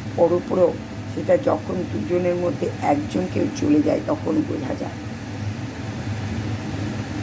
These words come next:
কারণ আমাদের প্রত্যেকেরই উচিত এই বন্ধুত্বপূর্ণ সম্পর্কটাকে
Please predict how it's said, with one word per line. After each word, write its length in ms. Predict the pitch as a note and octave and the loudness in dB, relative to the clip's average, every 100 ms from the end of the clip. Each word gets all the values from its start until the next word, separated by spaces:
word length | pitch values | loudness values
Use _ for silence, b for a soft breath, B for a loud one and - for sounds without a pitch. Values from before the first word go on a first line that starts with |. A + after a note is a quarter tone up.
| G#2+ - - G#2+ - - - - - - - - | -4 -4 -6 -4 -6 -4 -4 -4 -4 -4 -2 2
কারণ 280 | C4+ G3 G3+ F3 - - - - - - | 4 6 4 0 -6 -8 -8 -8 -8 -4
আমাদের 380 | D#3 F3 F#3 A3+ - | 0 2 2 0 0
প্রত্যেকেরই 600 | E3+ - - - F4+ D4+ A3+ | 0 0 -2 -2 6 6 6
উচিত 280 | - - - - - - - - - - - - - - - - - - - | 0 -2 -2 -2 -8 -8 -8 -8 -8 -8 -8 -8 -8 -8 -8 -6 -6 -2 0
এই 100 | - F3 | 2 2
বন্ধুত্বপূর্ণ 800 | E3+ F3+ F#3 G3+ - A#3 - G#2+ G#2+ - | 4 4 4 0 0 -2 2 4 2 0
সম্পর্কটাকে 680 | E3 E3 G2+ G2+ G#2 G2+ | -4 -2 -2 0 0 0